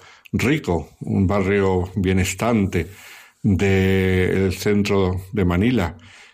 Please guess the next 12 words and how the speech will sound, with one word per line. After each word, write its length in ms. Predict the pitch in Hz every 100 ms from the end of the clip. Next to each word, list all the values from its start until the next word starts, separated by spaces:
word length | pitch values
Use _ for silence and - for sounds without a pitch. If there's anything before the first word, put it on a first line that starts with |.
| _ _
Pero 440 | 113 107 110 113
lo 140 | 104 98
que 120 | 95
no 140 | 98
dicen 320 | 101 98 104 98
mucho 460 | 101 101 104 98
las 360 | 92 92 90 -
enciclopedias 760 | 95 95 92 92 104 101 101
es 160 | 101 95
que 160 | - 98
tiene 400 | - 98 98 98
zonas 480 | - 98 98 95